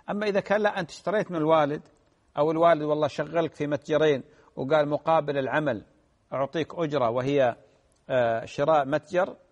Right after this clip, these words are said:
هذا لا حق لك، وأنت ما ذكرت هذا في السؤال، أنت ما ذكرت هذا في السؤال. الذي يظهر والله أعلم أن الوالد س-، سجله باسمك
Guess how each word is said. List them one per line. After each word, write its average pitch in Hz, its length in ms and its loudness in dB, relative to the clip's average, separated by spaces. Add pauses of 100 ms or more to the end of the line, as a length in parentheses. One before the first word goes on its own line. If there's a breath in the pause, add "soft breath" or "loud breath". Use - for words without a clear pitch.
(160)
هذا 196 300 0
لا 170 80 4
حق - 360 -6
لك، - 340 -4 (280)
وأنت 143 220 -6
ما 196 160 0
ذكرت 160 340 -2
هذا 143 200 2
في 135 60 -4
السؤال، 127 440 -2 (800)
أنت 123 180 -6
ما 180 160 0
ذكرت 139 300 -4
هذا 123 160 2
في 117 60 0
السؤال. 104 400 -6 (160)
الذي 147 280 -2
يظهر 156 280 2
والله 151 300 2
أعلم 160 340 2 (300 soft breath)
أن 160 120 -4
الوالد 165 400 0
س-، - 180 -12 (380)
سجله 143 560 2
باسمك 196 380 -4